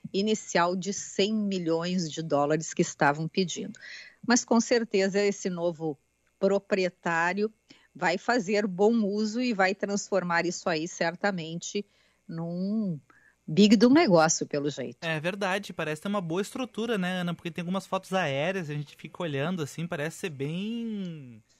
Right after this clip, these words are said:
Speaker 2: muita coisa pra fazer ali, né? E parece muito bem feitinho, assim. Então foi um bom investimento pra ele, se ele pegou nesse saldão aí de, de cem por vinte e dois, né? <laughs>
Speaker 1: Né? Fo-, bota saldo nisso, né?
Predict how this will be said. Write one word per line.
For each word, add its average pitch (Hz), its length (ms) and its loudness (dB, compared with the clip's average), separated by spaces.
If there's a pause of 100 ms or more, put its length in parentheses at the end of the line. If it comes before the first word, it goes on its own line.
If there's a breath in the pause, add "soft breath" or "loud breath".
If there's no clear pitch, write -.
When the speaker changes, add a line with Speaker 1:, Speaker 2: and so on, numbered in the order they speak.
(200)
Speaker 2:
muita 180 240 -2
coisa 226 320 0
pra 262 140 -4
fazer 220 480 -4
ali, 190 240 -6
né? 160 220 -6
E 156 100 -6
parece 139 340 -6
muito 180 440 -6
bem 156 280 -2
feitinho, 208 760 -4
assim. 151 340 -6 (380 soft breath)
Então 143 340 -2
foi 196 160 -2
um 214 100 2
bom 185 160 2
investimento 285 560 -4
pra 302 160 -6
ele, 330 80 -4
se - 120 -6
ele 151 100 -6
pegou 160 240 0
nesse 170 260 -2
saldão 156 640 2
aí 147 240 -4
de, 131 280 -10 (500 soft breath)
de 139 160 -4
cem 165 280 0
por 180 160 -4
vinte 160 240 -6
e 165 40 -6
dois, 165 360 -4
né? 135 220 -10 (160)
<laughs> 147 320 -8 (200)
Speaker 1:
Né? 233 340 2
Fo-, 160 200 4
bota 165 360 4
saldo 415 540 0
nisso, 269 400 -6
né? 175 220 -4